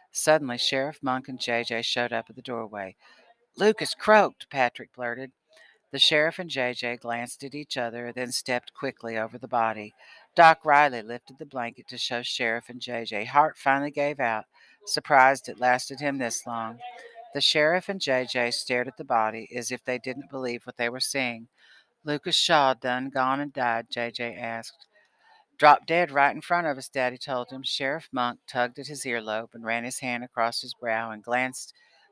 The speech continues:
around at each one of us before he asked Doc Riley, "No sign of injury of any kind?" "Not a thing." Sheriff Monk's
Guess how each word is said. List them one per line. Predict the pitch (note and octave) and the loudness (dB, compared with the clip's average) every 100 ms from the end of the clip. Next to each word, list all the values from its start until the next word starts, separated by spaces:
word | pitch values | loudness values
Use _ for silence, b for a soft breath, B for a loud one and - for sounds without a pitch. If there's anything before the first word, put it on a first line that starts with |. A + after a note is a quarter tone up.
| _ | _
around | C#3+ C3+ B2+ B2+ | 0 4 4 4
at | B2 | -4
each | A#2 C3+ - | -10 -6 -4
one | D#3 D#3+ | -4 -4
of | A#2+ | -6
us | A2+ - - b b b _ _ _ _ | -8 -8 -10 b b b _ _ _ _
before | C3+ - C#3 C#3 | -10 -4 -2 -2
he | D3 C3+ | 0 2
asked | B2 B2+ - | 2 0 -2
Doc | B2 B2 | -2 0
Riley, | C#3 B2+ B2 A2+ A#2 _ | 2 2 2 -8 -18 _
"No | A#2+ C#3+ | 4 4
sign | - D#3+ D3+ | 6 6 6
of | C3+ | 2
injury | D3 F#3 E3+ B2+ | -2 -2 -4 -6
of | A#2+ | -6
any | A#2+ A#2+ | -6 -6
kind?" | - A#2+ B2 C#3+ _ b b b - | -2 -2 -2 -6 _ b b b -2
"Not | A#2+ A#2 | 4 4
a | B2+ | 4
thing." | - B2 G#2+ G#2 _ _ _ | -4 -10 -12 -18 _ _ _
Sheriff | - - C3+ D3 - - | -4 2 4 2 -2 -4
Monk's | C3 B2+ - - | -2 -2 -8 -14